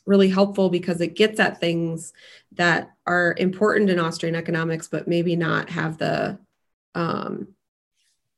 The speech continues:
you know, like, the jargon and the, the tools for economics to easily understand. And so,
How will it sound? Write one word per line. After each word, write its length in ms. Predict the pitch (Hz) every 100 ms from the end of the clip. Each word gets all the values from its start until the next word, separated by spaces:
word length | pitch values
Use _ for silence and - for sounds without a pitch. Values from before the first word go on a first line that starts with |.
| _ -
you 80 |
know, 100 | 190
like, 160 | 151 151
the 60 | 170
jargon 580 | - 165 165 170 156
and 160 | 156 156
the, 140 | - -
the 200 | 190 185
tools 520 | - 214 208 170 156
for 240 | - 165 -
economics 800 | - 175 - - - - - -
to 280 | - 170 -
easily 460 | 185 175 170 -
understand. 760 | - - - - - 57 53 -
And 140 | -
so, 300 | - - 202